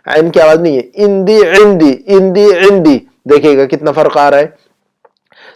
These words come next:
तो मैं थोड़ा सा जोर से इसलिए आवाज निकाल रहा हूं ताकि आपको पता चले कि ये अल-, हमजा नहीं है, ऐन है ये तो।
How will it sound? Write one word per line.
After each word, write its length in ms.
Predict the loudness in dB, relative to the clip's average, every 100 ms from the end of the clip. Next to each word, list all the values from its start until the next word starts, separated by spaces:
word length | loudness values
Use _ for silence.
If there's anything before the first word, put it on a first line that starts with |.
| _
तो 80 | -2
मैं 180 | 0 2
थोड़ा 240 | 2 2
सा 140 | 2
जोर 280 | 0 2 0
से 120 | 2
इसलिए 300 | 0 0 2
आवाज 260 | 2 4 0
निकाल 260 | 0 0 0
रहा 120 | -2
हूं 80 | -2
ताकि 260 | -4 -2
आपको 180 | -4 -6
पता 260 | -6 -2 0
चले 280 | 0 0
कि 140 | 0 0
ये 200 | 0 -2
अल-, 260 | 0 -2
हमजा 380 | -2 -4 -2 -2
नहीं 220 | 0 -2
है, 260 | -2 -4 -8 -6
ऐन 240 | -2 0 0
है 180 | 0 0
ये 100 | 0
तो। 260 | -2 -6